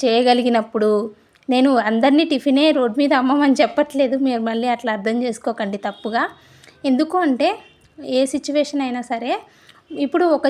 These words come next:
చెయ్యి మంచిగా పని చేస్తున్నారు, మంచిగా సంపాదిస్తున్నప్పుడు ఇంకో చెయ్యి కలిసిందనుకో, అన్ని పనులు ఇంకా తొందరగా అవుతాయి అన్నమాట. ఏదైనా కొనాలి అనుకుని ఒక రెండు సంవత్సరాలు, నాలుగు సంవత్సరాలు గోల్ పెట్టుకున్నాం అనుకో,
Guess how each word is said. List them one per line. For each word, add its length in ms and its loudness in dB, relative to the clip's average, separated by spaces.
చెయ్యి 200 2
మంచిగా 460 0
పని 220 2
చేస్తున్నారు, 460 0
మంచిగా 560 -2
సంపాదిస్తున్నప్పుడు 1000 -4
ఇంకో 260 4
చెయ్యి 300 4
కలిసిందనుకో, 880 0
అన్ని 320 2
పనులు 560 2
ఇంకా 280 2
తొందరగా 480 0
అవుతాయి 220 0
అన్నమాట. 300 -2
ఏదైనా 340 0
కొనాలి 480 0
అనుకుని 340 -2
ఒక 140 0
రెండు 260 0
సంవత్సరాలు, 520 0
నాలుగు 300 0
సంవత్సరాలు 500 -2
గోల్ 260 0
పెట్టుకున్నాం 380 -2
అనుకో, 340 2